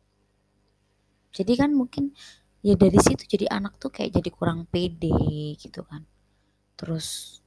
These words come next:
percaya dirinya tuh kurang ya, pede itulah sama, sama kayak percaya diri.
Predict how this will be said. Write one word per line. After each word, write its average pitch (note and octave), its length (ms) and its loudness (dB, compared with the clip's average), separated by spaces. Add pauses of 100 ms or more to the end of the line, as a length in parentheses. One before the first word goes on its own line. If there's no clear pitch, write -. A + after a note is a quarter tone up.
(160)
percaya F3+ 480 0
dirinya F3 560 -4
tuh A#3+ 240 -8 (640)
kurang F#3+ 460 -2
ya, E3 160 2
pede F3 400 2
itulah E3+ 180 -8
sama, E3+ 320 2
sama E3 280 -8
kayak - 120 -16
percaya - 320 -4
diri. - 240 -16